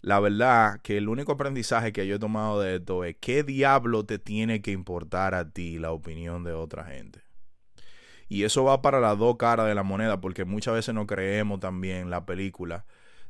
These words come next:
de las opiniones que tienen la gente que están alrededor de nosotros solamente por lo que ellos se pueden beneficiar de nosotros. Que nos celebran todo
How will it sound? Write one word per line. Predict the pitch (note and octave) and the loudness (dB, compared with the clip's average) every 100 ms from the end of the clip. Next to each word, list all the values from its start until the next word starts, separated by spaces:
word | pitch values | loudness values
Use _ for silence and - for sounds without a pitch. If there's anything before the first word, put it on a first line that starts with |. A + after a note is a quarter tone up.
| - | -2
de | F#2+ | -2
las | F#2 - | -2 -4
opiniones | A2 G2 G2 G2+ G#2 A#2+ | -6 -4 -4 -2 -2 -2
que | B2 | -4
tienen | G#2 A#2 A#2+ | -4 -2 -2
la | B2 | -2
gente | A2+ A2+ G2+ G2+ | -2 -2 -2 -4
que | G2+ | -6
están | G2+ G2+ A2 | -4 -2 -2
alrededor | A2 A2+ A2 G#2+ | -2 -2 -2 -2
de | A2+ | -2
nosotros | A2+ G#2+ G2+ F#2 F2+ | -4 -4 -6 -6 -8
solamente | - G#2+ A2 A2 G#2+ | -4 -2 0 -2 -4
por | G2 G2 | -6 -6
lo | F#2+ F#2 | -6 -6
que | - F2+ | -4 -4
ellos | G2 G2 | -4 -6
se | |
pueden | F#2 F#2+ G2 F#2 | -8 -4 -4 -4
beneficiar | F2+ E2+ E2+ - F#2+ | -8 -10 -10 -6 -4
de | F2+ | -4
nosotros. | D#2+ - G#1+ - - - - - - - - - - - | -8 -10 -12 -16 -20 -16 -16 -16 -20 -16 -14 -14 -20 -12
Que | - | -6
nos | F#2 F2+ | -4 -4
celebran | E2+ F2+ G#2 F#2 | -6 -4 -4 -4
todo | F2 G#2+ G#2+ G2 F2+ | -4 -2 0 -2 -6